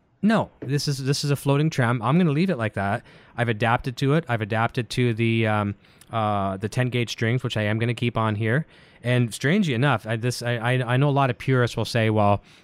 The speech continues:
if you're gonna tune your guitar, like, you know, you should really tune your guitar. Don't use the, the pitch changing." And, um, I can drop to, uh, um, the, a, d-, a step and a half, a drop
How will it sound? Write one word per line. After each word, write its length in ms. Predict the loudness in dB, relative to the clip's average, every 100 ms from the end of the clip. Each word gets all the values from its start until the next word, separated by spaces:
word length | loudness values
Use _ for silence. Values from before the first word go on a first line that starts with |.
| -8
if 140 | -2
you're 80 | 2
gonna 160 | 2
tune 260 | 0 0 2
your 140 | 0
guitar, 420 | -2 0 2 2 2
like, 160 | -2
you 140 | -4 -4
know, 100 | -2
you 60 |
should 200 | -2 -2
really 220 | 0 -2
tune 320 | -2 2 4 4
your 80 |
guitar. 300 | 0 -2 0
Don't 200 | 2 0
use 360 | 2 2 2 0
the, 340 | 0 0 -2 -4
the 200 | -6 -6
pitch 300 | -4 -4 0
changing." 420 | 0 0 -2 -4 -8 -20 -20 -2
And, 380 | 2 4 2 2
um, 320 | 2 0 -4
I 100 | -2
can 140 | 0 0
drop 320 | 2 0 0
to, 320 | 0 0 2
uh, 240 | 0 0 -2 -10 _ -6
um, 440 | -2 -2 -4 -6 -8
the, 220 | -8 -8 -8
a, 120 | -8
d-, 140 | -4 -4
a 140 | -4
step 240 | -4 -2 0
and 120 | 0
a 20 |
half, 300 | 0 0 -2
a 40 |
drop 300 | -4 -2 -2